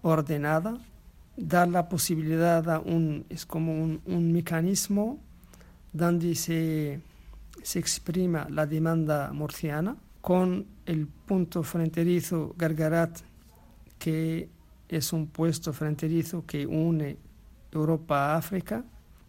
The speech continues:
Eh, todos estos, estos elementos conjuntos llaman la int-, la atención de los empresarios murcianos y marroquíes para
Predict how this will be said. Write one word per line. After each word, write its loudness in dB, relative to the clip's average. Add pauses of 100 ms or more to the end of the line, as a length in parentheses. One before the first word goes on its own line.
(100)
Eh, -2 (600)
todos 2
estos, -2
estos -2
elementos -2
conjuntos -2 (220)
llaman 2 (640)
la 2
int-, -2 (120)
la 2
atención 0
de -2
los -4
empresarios -4
murcianos -2
y -4
marroquíes -6 (100)
para 4